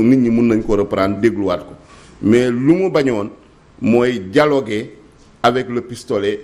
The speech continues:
sur la tempe ou le couteau sur la gorge. Loolu moom du ko nangu. Euh, fu ñuy wax ak yow nii, ah, ñun Pastef dañ ñoo dissoudre.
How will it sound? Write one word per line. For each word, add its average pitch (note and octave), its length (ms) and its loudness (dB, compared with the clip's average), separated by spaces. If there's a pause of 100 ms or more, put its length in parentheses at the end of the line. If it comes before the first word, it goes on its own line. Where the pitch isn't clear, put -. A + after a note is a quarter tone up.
(180)
sur C#3 220 -2
la G#2+ 180 2
tempe G#2+ 460 -4
ou A#2 80 -2
le G#2+ 100 2
couteau G#2+ 380 -4
sur A#2+ 220 -4
la F2+ 180 2
gorge. D#2+ 340 -6 (500)
Loolu A2+ 340 4
moom A#2 340 -2
du G#2+ 80 -4
ko G#2 100 -2
nangu. G2 240 -2 (320)
Euh, A2 200 2
fu D#3+ 120 0
ñuy D#3+ 140 4
wax D3+ 180 2
ak C3+ 140 -4
yow A#2+ 200 2
nii, G#2+ 180 0 (520)
ah, A#2+ 240 2 (340)
ñun C3+ 260 6
Pastef B2+ 520 -6
dañ A2 160 -2
ñoo A2+ 160 2
dissoudre. A2 380 -2